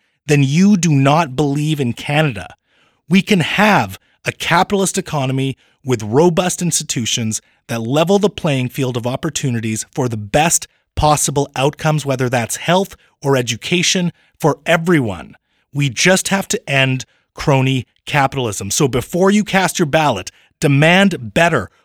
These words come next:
Hold everyone in office accountable for their promises and nice words, and recognize that participation in this democracy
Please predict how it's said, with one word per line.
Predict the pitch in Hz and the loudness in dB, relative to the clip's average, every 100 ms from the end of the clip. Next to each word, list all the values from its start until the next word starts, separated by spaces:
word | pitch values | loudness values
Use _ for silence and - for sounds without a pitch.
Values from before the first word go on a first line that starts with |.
| - | -2
Hold | 180 165 - | 2 2 2
everyone | - 175 214 202 202 | 0 2 2 4 4
in | 190 | 4
office | 160 160 175 - | 4 2 -2 -4
accountable | - - - 185 196 185 185 | -10 -8 -2 2 2 2 0
for | 151 | 0
their | 123 107 | -2 -4
promises | - 156 175 190 - 175 | 0 2 2 2 0 0
and | 151 127 | 0 0
nice | 139 175 - | 0 0 -2
words, | 165 165 123 - _ _ | 0 0 0 -4 _ _
and | 147 139 139 | 0 0 2
recognize | 220 214 160 135 104 95 | -2 -2 -2 -2 -2 -4
that | 143 - | -6 -4
participation | 135 - 196 196 - 190 - 156 120 | -4 -2 -4 -4 -2 -2 0 -2 -2
in | 139 131 | -2 0
this | 120 196 | 2 2
democracy | - 185 185 185 156 - 110 95 | 2 2 2 -2 -4 -4 -6 -10